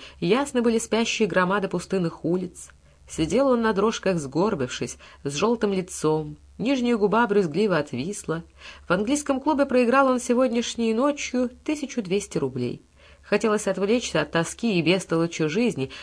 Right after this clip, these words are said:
но только еще больше разволновалась желчь.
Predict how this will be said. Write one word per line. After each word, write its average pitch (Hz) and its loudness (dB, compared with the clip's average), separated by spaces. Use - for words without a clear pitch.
но 180 -4
только 240 4
еще 226 4
больше 208 0
разволновалась 156 2
желчь. - -6